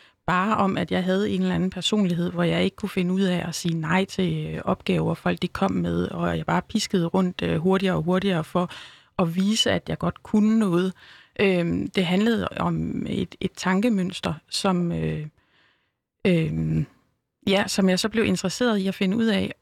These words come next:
øh, kan jeg komme af med det her egentlig? Fordi jeg havde jo forsøgt på alle mulige måder at, at ændre den måde, jeg selv arbejdede på. Jeg tænkte, det er, fordi jeg arbejder forkert. Det er, fordi, øhm, jeg er, øh, sådan, øh, mere slatten end alle andre, at jeg,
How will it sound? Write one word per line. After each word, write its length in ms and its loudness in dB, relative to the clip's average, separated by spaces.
øh, 160 2
kan 140 2
jeg 120 0
komme 280 -2
af 160 2
med 140 0
det 120 -4
her 240 0
egentlig? 380 0
Fordi 260 -6
jeg 100 0
havde 220 2
jo 100 2
forsøgt 500 -4
på 100 -2
alle 200 2
mulige 320 0
måder 460 2
at, 160 0
at 80 0
ændre 380 0
den 160 0
måde, 200 2
jeg 80 -2
selv 260 -4
arbejdede 460 0
på. 160 -4
Jeg 100 -2
tænkte, 260 -2
det 100 -2
er, 20 -16
fordi 180 -8
jeg 160 0
arbejder 360 0
forkert. 560 -4
Det 60 2
er, 60 2
fordi, 520 -4
øhm, 480 0
jeg 260 2
er, 340 0
øh, 580 -2
sådan, 540 2
øh, 520 -2
mere 240 4
slatten 540 2
end 160 -2
alle 280 2
andre, 460 0
at 120 -2
jeg, 140 2